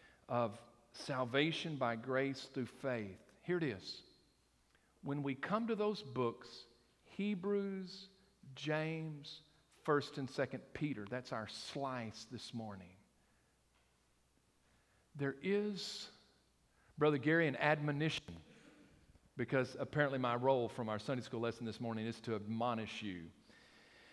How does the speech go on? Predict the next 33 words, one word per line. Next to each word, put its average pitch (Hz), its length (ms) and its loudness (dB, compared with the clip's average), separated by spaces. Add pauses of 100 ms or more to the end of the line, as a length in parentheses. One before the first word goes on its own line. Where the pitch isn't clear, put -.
(320)
Um, 107 460 4 (1500)
there's, 117 220 0 (220)
there 123 120 4
were 123 60 0
probably 127 280 6
other 127 120 4
things 117 240 -2
said 127 180 2
in 117 80 0
life 110 340 2
groups - 520 -4
that 104 280 -2
don't 107 200 0
need 110 120 -2
to 113 60 -4
be 113 100 0
repeated, 110 400 -2
but 95 140 -8
Brother 107 180 -2
Gary 107 260 -2
confessed 101 520 -6
all 101 160 0
of 101 100 -4
y'all's 104 240 -2
sins 104 340 -6
that 95 120 -2
were 95 100 -6
in 90 100 -6
his 135 280 -2
particular 110 440 -6
group 117 300 -2
this - 200 -10
morning. 113 300 -4